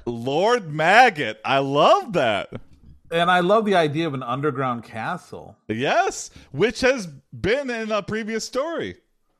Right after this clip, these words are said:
Speaker 2: Oh, yeah?
Speaker 1: Yeah, yeah. Lord Maggot.
Speaker 2: Interesting.
Speaker 1: Uh,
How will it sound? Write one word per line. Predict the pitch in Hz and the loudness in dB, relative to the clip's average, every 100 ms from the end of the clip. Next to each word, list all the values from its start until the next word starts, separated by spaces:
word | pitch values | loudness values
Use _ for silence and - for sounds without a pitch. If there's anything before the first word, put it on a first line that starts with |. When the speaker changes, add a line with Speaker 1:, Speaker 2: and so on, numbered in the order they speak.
| _ _ _ _ _ | _ _ _ _ _
Speaker 2:
Oh, | - 165 | -4 0
yeah? | 165 175 294 - _ _ | 2 0 -2 -8 _ _
Speaker 1:
Yeah, | 196 330 359 294 | -4 0 0 0
yeah. | 330 285 120 113 _ _ _ | -2 -4 -6 -12 _ _ _
Lord | 110 156 240 220 | -6 -2 -2 -4
Maggot. | 151 190 214 135 110 | -2 -2 -4 -8 -12
Speaker 2:
Interesting. | - - 135 _ | -16 -20 -20 _
Speaker 1:
Uh, | 135 156 160 | 0 0 0